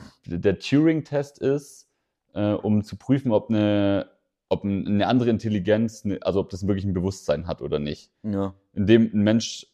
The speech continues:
Speaker 1: nicht mehr merkt, ob er mit Mensch oder Maschine redet.
Speaker 2: Ja.
Speaker 1: Ja. Und sie hat Emotionen für ihn, also sie
Speaker 2: Die
Speaker 1: will
Speaker 2: Maschine.
Speaker 1: ja, die Maschine will, die Maschine will was von ihm.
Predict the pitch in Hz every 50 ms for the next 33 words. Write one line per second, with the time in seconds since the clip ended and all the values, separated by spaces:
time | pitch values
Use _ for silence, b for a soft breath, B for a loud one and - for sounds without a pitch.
0 | _ _ _ 113 110 117 113 123 120 107 101 107 107 110 98 98 95 98 98 98
1 | 92 - 98 98 95 95 - 90 87 85 80 76 - - 87 87 85 76 82 82
2 | 82 85 95 113 117 120 117 113 - _ _ _ _ _ _ _ - 98 98 92
3 | - - - _ _ _ _ _ _ - 107 104 104 101 101 101 101 98 98 95
4 | 95 92 90 - - _ _ _ _ _ _ _ _ _ _ _ _ _ _ _
5 | _ _ _ _ - 104 98 92 101 113 120 135 147 156 160 170 180 - _ _
6 | _ _ _ _ _ _ - 101 98 - 107 104 101 87 - - - 110 120 135
7 | 147 160 156 160 170 170 - _ - - - 110 117 147 175 202 208 - - 104
8 | 98 98 101 98 - - _ _ _ _ _ _ _ _ _ _ _ _ _ _
9 | _ _ _ _ _ _ _ - 92 87 92 110 92 87 98 90 90 87 - _
10 | _ - 107 107 104 101 101 107 110 110 - 131 131 131 131 123 117 107 101 127
11 | 131 131 131 110 127 117 120 113 113 - 143 143 127 127 120 123 120 - - 120
12 | 113 120 139 165 202 214